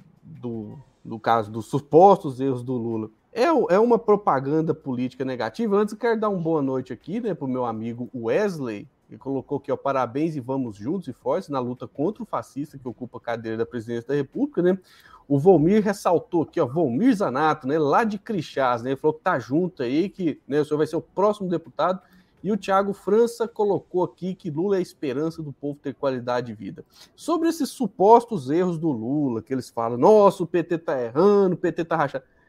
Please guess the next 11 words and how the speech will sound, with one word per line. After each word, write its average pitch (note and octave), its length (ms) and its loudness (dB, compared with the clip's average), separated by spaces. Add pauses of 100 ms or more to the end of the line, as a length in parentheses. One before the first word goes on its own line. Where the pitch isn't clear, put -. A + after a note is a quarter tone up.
(200)
Isso D#4 220 2
é B3+ 40 4
ruído G3+ 640 0 (120)
contra D4 380 2
a - 20 -4
campanha? D3+ 760 0
Assim, C3+ 340 0
é C3 60 -2
uma F3 180 -2
estratégia F3+ 1080 0
pra, C#3 540 2